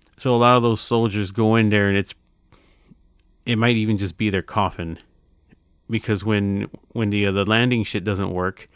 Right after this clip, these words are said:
that pod just crashes into the ground, killing, just getting destroyed and crushing the soldier in it too. It's a risk that they take. So, yeah, it, it, it's got that cool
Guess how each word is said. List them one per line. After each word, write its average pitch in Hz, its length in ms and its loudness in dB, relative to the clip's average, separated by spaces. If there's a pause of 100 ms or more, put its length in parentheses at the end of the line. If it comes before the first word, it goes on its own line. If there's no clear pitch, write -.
(440)
that 104 240 -2
pod 113 240 0
just 95 160 -8
crashes 107 500 -2
into 104 160 -4
the 104 80 -4
ground, 98 360 -2
killing, 101 540 -4
just 95 220 -10
getting 101 220 -2
destroyed 139 460 -2
and 107 140 -4
crushing 110 380 -4
the 95 60 -6
soldier 95 380 -6
in 87 140 -4
it 85 100 -8
too. 82 220 -10 (1080)
It's 113 180 -6
a 110 80 -2
risk 101 340 -4 (100)
that 104 180 -4
they 90 120 -6
take. - 460 -10 (1500)
So, 98 480 -4 (920)
yeah, 185 180 2
it, 123 80 2
it, 120 460 0
it's 127 180 -6
got 151 200 0
that 131 220 -4
cool 113 680 0